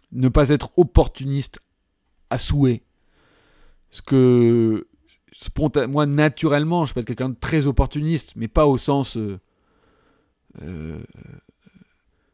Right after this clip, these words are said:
parce que quand on dit opportuniste, on peut tout de suite penser au mec qui, qui va choper de l'argent dès qu'il peut en avoir. Non, non, pas du tout. Mais opportuniste au sen-, au sens,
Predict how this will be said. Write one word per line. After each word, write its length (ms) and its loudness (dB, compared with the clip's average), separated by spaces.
parce 100 -12
que 80 -16
quand 120 -4
on 40 0
dit 80 2
opportuniste, 440 -4
on 60 -10
peut 120 -14
tout 120 -14
de 60 -20
suite 200 -20
penser 280 -6
au 80 -2
mec 220 -6
qui, 200 -16
qui 380 -12
va 140 -4
choper 300 -6
de 80 -6
l'argent 320 -8
dès 100 -12
qu'il 160 -16
peut 160 -8
en 120 -12
avoir. 260 -4
Non, 100 -4
non, 240 -6
pas 80 -14
du 160 -10
tout. 260 -10
Mais 140 -2
opportuniste 400 0
au 60 -4
sen-, 160 -10
au 120 -8
sens, 420 -4